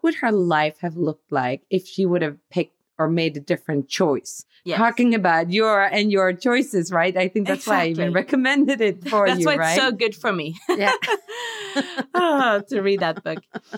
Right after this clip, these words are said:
Speaker 2: Yeah, so all different choices. And of course, she gets lots of different experiences and, and so
Speaker 1: So
Speaker 2: on.
Speaker 1: she gets to travel to all these lives and
Speaker 2: Mm-hmm.
Speaker 1: see what, if I would have that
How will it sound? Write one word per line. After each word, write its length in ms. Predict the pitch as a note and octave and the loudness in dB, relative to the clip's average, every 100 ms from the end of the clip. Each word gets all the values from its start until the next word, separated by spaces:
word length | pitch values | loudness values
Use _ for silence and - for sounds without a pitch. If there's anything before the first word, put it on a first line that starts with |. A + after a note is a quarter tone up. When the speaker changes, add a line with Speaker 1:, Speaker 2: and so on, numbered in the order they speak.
| - | -6
Speaker 2:
Yeah, 220 | B3+ D4 G#3 | 0 2 2
so 200 | - C4 | 0 2
all 200 | C#4+ D4+ | 2 2
different 380 | D4+ D4+ C4+ B3 | 0 -4 -4 -2
choices. 420 | A3 G3 G#3 G3 | -2 -2 -2 -4
And 80 | A3 | -4
of 120 | A3 | -4
course, 200 | A3+ G#3+ | -2 -2
she 80 | A3+ | -2
gets 220 | G#3 G3 | -4 -2
lots 240 | G3+ G3+ A3 | 0 0 -4
of 100 | G3 | -6
different 280 | F#3+ F#3+ | -6 -6
experiences 1000 | F3+ - F#3 E3+ E3+ E3+ E3+ F3 E3 E3+ | -8 -8 -4 -2 -2 -2 -6 -4 -4 -4
and, 140 | F3 - | -8 -6
and 160 | E3 D#3+ | -6 -6
so 260 | F3 D#3+ | -2 -2
Speaker 1:
So 80 | D#3+ | 0
Speaker 2:
on. 60 | C4+ | 0
Speaker 1:
she 140 | D#4+ | 0
gets 200 | E4+ E4+ | -2 -4
to 60 | C4 | -6
travel 500 | - E4 F4+ C#4 F3 | -2 0 2 2 0
to 140 | - A3 | 2 2
all 160 | F#3 | 2
these 240 | F3+ F3+ G#3+ | 0 -2 0
lives 380 | C#4+ - - | 0 -2 -6
and 180 | G#3+ G#3+ | -2 0
Speaker 2:
Mm-hmm. 100 | A#3 | 2
Speaker 1:
see 220 | G3 B3 | 0 0
what, 320 | E3+ F3 A#3 A3+ | 0 0 0 0
if 140 | A3 | 2
I 140 | B3+ D4 | 2 2
would 160 | C#4 | 0
have 220 | A#3 F#3+ | -2 -2
that 220 | G#3 G#3+ | 0 0